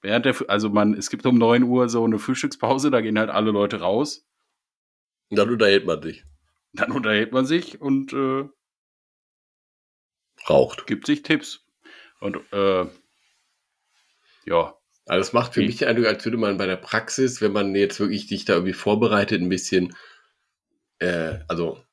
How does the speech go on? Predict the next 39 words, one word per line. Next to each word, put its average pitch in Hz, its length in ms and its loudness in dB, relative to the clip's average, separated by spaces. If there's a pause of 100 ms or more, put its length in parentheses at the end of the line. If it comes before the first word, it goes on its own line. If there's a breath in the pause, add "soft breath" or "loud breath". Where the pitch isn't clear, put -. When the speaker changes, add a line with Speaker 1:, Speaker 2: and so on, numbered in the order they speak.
(380)
Speaker 2:
bei 107 140 2
uns 123 240 2
gab's 127 220 2
immer 120 160 2
so 104 140 -2
Prüfungen 131 500 0
und - 280 -2 (1500 soft breath)
so, 110 440 0 (800)
also 98 180 -2
es 117 100 -2
gab - 180 0
bei 117 60 4
uns 107 160 -2
auch 95 120 -6
mündliche 87 380 -4
Prüfungen, - 460 -12
ja. 90 320 -4 (680)
Speaker 1:
Mhm. 98 360 -6
Speaker 2:
Und 90 380 0 (100)
so 120 600 4 (560)
würde 104 260 0
ich - 60 -8
das 113 200 0
jetzt 110 160 -4
mit 104 120 -4
der 107 60 -2
praktischen 117 320 -10
Prüfung, 120 180 0
zumindest 117 280 0
stelle 110 140 2
ich 98 60 -4
mir 104 60 -2
das 98 160 0
so 92 80 -6
vor, 127 460 -2 (680 loud breath)
dass 107 220 0
wenn 117 100 4
man 127 160 6
jetzt, - 340 0